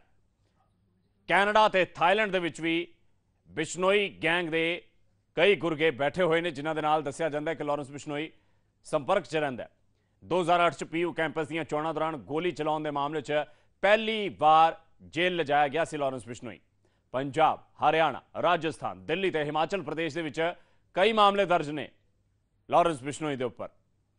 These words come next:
ਕਤਲ, ਇਰਾਦਾ ਹੈ ਕਤਲ ਅਤੇ ਫਿਰੌਤੀ ਦੇ ਕਰੀਬ ਪੱਚੀ ਮਾਮਲੇ ਲਾਰੈਂਸ ਬਿਸ਼ਨੋਈ ਦੇ ਉੱਪਰ ਦਰਜ ਹਨ। ਜੀ ਹਾਂ, ਕਈ ਅਜਿਹੀਆਂ ਵਾਰਦਾਤਾਂ ਨੂੰ ਅੰਜਾਮ ਦਿੱਤਾ।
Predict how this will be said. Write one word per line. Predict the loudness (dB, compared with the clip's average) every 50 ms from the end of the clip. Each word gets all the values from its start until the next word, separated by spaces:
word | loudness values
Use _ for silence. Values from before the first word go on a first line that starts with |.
| _ _ _ _ _ _ _ _ _ _ _ 0
ਕਤਲ, | 0 2 2 2 0 0 -4 _ _ _ _ -2
ਇਰਾਦਾ | 2 4 4 6 6 6
ਹੈ | 4 4
ਕਤਲ | 2 -2 -4 -6 -8 -12 _ -8 -6
ਅਤੇ | -4 -2 -4
ਫਿਰੌਤੀ | -4 -2 -2 0 0 0 0 0 -2 -2
ਦੇ | -2 -2 -4
ਕਰੀਬ | -4 -6 -4 -4 -4 -4 -4 -8 -10 -12 _ _ _ _
ਪੱਚੀ | -4 -4 -4 -4 -6 -6 -6 -4 -4
ਮਾਮਲੇ | -4 -2 -2 -2 -2 0 0 0 0
ਲਾਰੈਂਸ | 2 2 0 -2 -2 -4 -8
ਬਿਸ਼ਨੋਈ | -10 -12 -10 -10 -10 -8
ਦੇ | -8
ਉੱਪਰ | -8 -8 -8 -6
ਦਰਜ | -6 -6 -6 -6 -8
ਹਨ। | -10 -10 -12 -14 _ _ _ _ _ _ _ _ -10
ਜੀ | -6 -4
ਹਾਂ, | -2 -2 -2 -4 -4
ਕਈ | -2 -2 -2 -2
ਅਜਿਹੀਆਂ | -4 -4 -6 -6 -4 -2
ਵਾਰਦਾਤਾਂ | 0 0 0 -2 -4 -4 -4 -4
ਨੂੰ | -6 -6
ਅੰਜਾਮ | -6 -4 -4 -4 -4 -4
ਦਿੱਤਾ। | -8 -6 -2 0 0 0 -2 -4